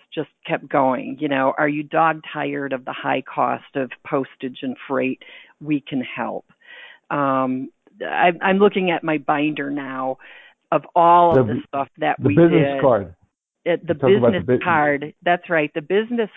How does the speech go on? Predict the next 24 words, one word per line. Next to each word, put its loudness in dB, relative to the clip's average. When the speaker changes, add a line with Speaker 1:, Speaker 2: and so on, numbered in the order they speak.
Speaker 1:
card. -4
We -10
didn't 2
want -4
to -8
pay -4
for -4
laser -2
cutting. -6
<laughs> -6
So 4
anyone 2
in -4
printing, -4
you -4
know, 2
laser -2
cutting -6
was -2
expensive -6
then. -8
So 2
we, -8
we -8